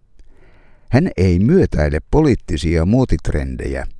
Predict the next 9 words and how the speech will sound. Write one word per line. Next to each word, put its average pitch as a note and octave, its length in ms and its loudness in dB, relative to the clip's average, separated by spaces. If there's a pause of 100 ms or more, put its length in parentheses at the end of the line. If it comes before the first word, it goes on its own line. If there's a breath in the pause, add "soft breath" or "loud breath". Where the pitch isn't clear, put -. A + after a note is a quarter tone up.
ei A#2+ 460 4
kosiskele F#2 540 2
lukijaa, D#2+ 560 0
vaan B1+ 380 -6
kuvaa F2 580 2
aitoa F2 440 0
todellisuutta. - 760 -10 (440)
Näin D#2 220 -6
sanotaan. B1 440 -6